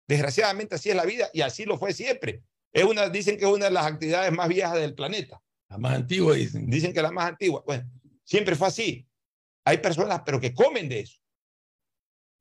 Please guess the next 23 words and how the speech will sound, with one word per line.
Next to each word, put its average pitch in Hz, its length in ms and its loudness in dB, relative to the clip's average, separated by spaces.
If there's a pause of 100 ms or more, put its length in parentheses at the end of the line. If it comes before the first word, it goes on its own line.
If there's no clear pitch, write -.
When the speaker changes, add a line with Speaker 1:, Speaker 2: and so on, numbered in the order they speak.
(1120)
Speaker 1:
Entonces, 240 400 2 (520)
no 214 100 -4
se 220 140 -2
puede 262 240 2
maltratar 185 680 2
a 190 60 2
una 170 200 -4
mujer 139 520 -4 (1400)
de 143 120 4
la 143 80 2
manera 160 380 -2
como, 156 380 -2
desgraciadamente, 156 1080 -2 (200)
y - 80 0
volviendo 127 340 2
al 135 100 -2
caso 131 600 -4 (500)
por 110 140 -2
el 107 80 0
cual 131 180 0
hice 135 140 -6
este 127 140 -8
comentario 117 500 -2